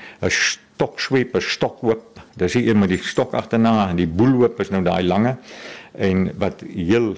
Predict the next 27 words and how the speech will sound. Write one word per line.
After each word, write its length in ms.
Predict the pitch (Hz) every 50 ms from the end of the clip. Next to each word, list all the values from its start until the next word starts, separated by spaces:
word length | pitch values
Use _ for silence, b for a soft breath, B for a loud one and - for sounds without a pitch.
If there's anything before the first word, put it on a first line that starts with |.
| -
van 160 | - 120 117 117
die 60 | 123 -
agter 340 | 101 98 - - 110 104
tot 160 | - 104 95 98
die 80 | 98
voorkant 500 | - - 104 104 101 - - 104 98 - -
gevleg 400 | 107 - - - 113 110 107 117 110
is. 80 | 110 120
Jy 80 | 113 -
kry 180 | - 104 107 98
baie 240 | 107 104 - 107 101
keer 200 | 87 107 98 92 82
wat 100 | 87 85
mense 380 | 90 92 92 95 95 - 107
'n 60 | 87 80
bietjie 220 | - - 110 92
van 140 | - 98 95
'n 60 | 85
stokhoek 480 | - - - 113 - - - 98 - 101
in 80 | 98
hom 140 | 95 95 98
insit, 400 | 101 98 92 - - 98 95 -
jy 120 | - 92 90
weet, 120 | 92 92
so 140 | - - 98
kort 320 | - - - 95 87 -
stokkietjie. 560 | - - - 98 - - 98 - - 110 -